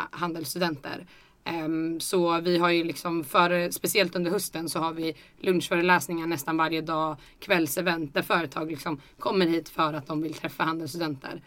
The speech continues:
Så det var ju någonting som jag nog inte riktigt hade fattat innan jag började, men som blev mer en positiv överraskning. Men verkligen att företag är intresserade av oss. Man, eh, blir bjuden till företagens kontor ibland, ibland så är de här. Men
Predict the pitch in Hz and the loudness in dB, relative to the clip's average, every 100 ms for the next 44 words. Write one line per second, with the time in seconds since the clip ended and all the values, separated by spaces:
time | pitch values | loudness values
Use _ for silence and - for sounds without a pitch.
0 | - _ - - 185 170 247 220 185 165 | -20 _ -10 -2 -2 2 2 4 4 4
1 | 147 170 170 165 156 156 160 156 139 156 | 2 0 2 2 2 0 0 0 -2 -6
2 | 147 - _ 180 180 - 170 - - - | -6 -14 _ -2 0 0 -2 0 -2 -2
3 | - 175 170 165 165 175 175 170 175 - | -2 0 0 -4 -2 2 4 2 -2 -12
4 | - 190 156 165 165 160 160 160 156 135 | -6 -2 2 2 4 4 4 2 0 -2
5 | _ - 180 - 151 165 165 165 170 - | _ -8 -6 -4 -2 0 0 2 0 -2
6 | - - - 185 175 170 175 175 - 180 | -8 -8 -6 0 0 2 2 0 0 -2
7 | 160 165 - - - - _ - 185 175 | -2 -6 -10 -20 -20 -20 _ 2 4 4
8 | 170 160 160 139 175 165 165 170 160 160 | 0 0 -2 -2 0 0 0 0 0 0
9 | 156 - 180 165 156 147 - - - - | -2 -6 -2 0 2 -2 -8 -20 -20 -8
10 | 165 165 180 175 170 226 208 214 208 214 | -4 4 6 6 2 -2 0 0 2 0
11 | 196 220 202 202 180 214 190 196 185 185 | 2 0 0 -2 -4 -4 -2 -2 0 0
12 | 185 190 185 180 180 175 180 170 170 165 | 0 0 0 0 0 0 0 0 0 -2
13 | 165 170 180 170 | -4 -2 0 0